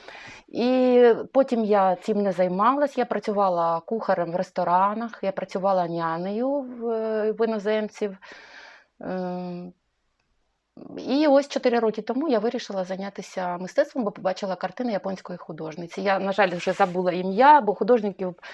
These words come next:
дуже багато в цьому напрямі. І мені захотілося спробувати.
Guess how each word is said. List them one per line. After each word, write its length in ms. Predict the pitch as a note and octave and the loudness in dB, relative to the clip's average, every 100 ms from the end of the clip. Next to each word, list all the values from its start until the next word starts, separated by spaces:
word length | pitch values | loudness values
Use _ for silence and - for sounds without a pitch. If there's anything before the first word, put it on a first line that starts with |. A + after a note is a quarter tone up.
| - - | -14 -4
дуже 400 | A#3+ B3 G3 E3 | 0 2 0 -2
багато 680 | F#3 F#3 F3 - E3+ E3+ F3+ _ - _ _ _ _ - | -2 -2 -2 -2 -6 -6 -10 _ -20 _ _ _ _ -20
в 100 | - | -12
цьому 320 | - G3+ F#3 | -4 -2 0
напрямі. 560 | F#3+ C4 - G3 F3+ F3+ - _ _ _ _ _ _ _ _ _ _ _ _ _ _ | -2 -4 -4 -4 -4 -8 -14 _ _ _ _ _ _ _ _ _ _ _ _ _ _
І 280 | F3+ G#3 G3+ | -8 -4 -2
мені 220 | G3+ A#3 | -2 0
захотілося 460 | B3+ G3 F3+ F#3+ E3+ | -2 -2 -4 -4 -6
спробувати. 680 | - D3 D#3 D#3 - - | -10 -12 -10 -14 -16 -20